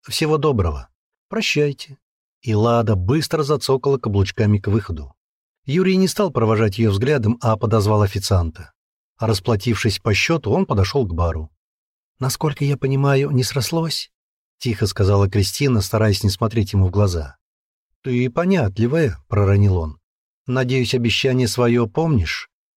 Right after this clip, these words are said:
Не устраивать тебе больше свиданий?» «Именно. Я его сдержу, хотя жаль». «А вот мне нет», — отрезал он. «Пока, сестрёнка».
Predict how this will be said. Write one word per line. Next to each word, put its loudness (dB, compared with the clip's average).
Не -4
устраивать 0
тебе 0
больше 0
свиданий?» 0
«Именно. 0
Я -2
его 2
сдержу, -2
хотя -4
жаль». -4
«А -2
вот 0
мне 0
нет», — 0
отрезал 0
он. -2
«Пока, -2
сестрёнка». -2